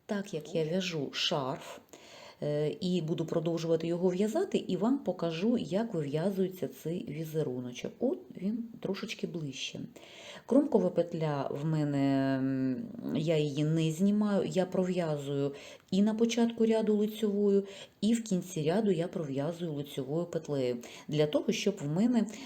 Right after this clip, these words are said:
е, получився ось такий вузликовий край. Далі в мене дві петлі платковою в'язкою, і далі вже, е, перша петля, це вона в мене якраз четверта,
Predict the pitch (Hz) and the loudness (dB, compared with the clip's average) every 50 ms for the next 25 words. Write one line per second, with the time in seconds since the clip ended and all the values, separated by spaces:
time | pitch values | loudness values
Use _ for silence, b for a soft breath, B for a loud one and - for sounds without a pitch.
0 | B B B - 143 147 147 147 147 147 - 156 160 165 165 - 269 277 277 - | B B B -2 -2 -2 -2 -2 -2 -2 -2 -2 -4 -2 0 0 0 2 4 4
1 | 175 - - 254 320 370 370 - - 170 165 - - - 175 208 240 262 233 - | 2 2 2 0 0 0 0 0 0 0 0 0 -2 0 4 6 8 8 6 4
2 | - 131 135 147 160 190 196 202 196 196 - 170 156 160 165 160 160 - 165 156 | 2 -2 -2 -2 -2 -2 0 -2 -2 -2 -2 -4 -2 -2 -4 -4 -4 -6 -6 -4
3 | 143 135 123 127 127 B B B B B B 170 165 208 196 165 160 156 143 151 | -4 -4 -6 -8 -10 B B B B B B 4 6 6 6 8 6 6 6 4
4 | 156 156 151 147 143 143 139 - - 135 160 160 170 165 156 - 143 143 147 - | 4 4 4 4 4 2 2 0 0 -2 -2 -2 -2 -2 0 2 2 2 2 0
5 | 143 147 131 117 - - 139 143 139 - - - 151 143 127 117 123 123 120 123 | -2 0 0 -2 -2 -2 -2 -4 -4 -4 -4 -2 0 0 0 0 0 -2 -2 -2
6 | 127 - - 147 143 165 190 247 269 - - - 269 262 262 262 B B B B | -4 -4 -6 -4 -2 0 0 0 -2 -4 -2 2 2 4 4 2 B B B B
7 | B B - 277 392 466 - - - 151 190 240 302 311 262 185 165 156 151 160 | B B 0 2 2 0 -2 -2 0 2 2 4 4 4 2 2 2 0 0 2
8 | 180 190 190 185 185 165 - - 143 147 147 147 143 143 143 143 143 143 139 - | 4 4 6 6 6 4 4 2 0 0 0 0 2 2 2 2 2 2 0 2
9 | - 165 156 160 - - 131 - - 135 - 156 156 180 226 311 - - - - | 2 2 2 4 2 0 -2 -2 -4 -4 -2 0 2 4 4 2 2 -2 -8 -16
10 | - - - - 175 151 147 147 143 131 127 135 139 147 139 127 117 117 - - | -20 -8 -2 0 2 2 2 0 0 -2 -2 -2 0 0 0 0 0 0 -2 -2
11 | - - - - 120 117 - - - - 254 - - 165 156 180 208 - 240 226 | -6 -6 -6 -8 -8 -8 -8 -8 -8 -6 -6 -2 0 2 2 2 2 2 0 -2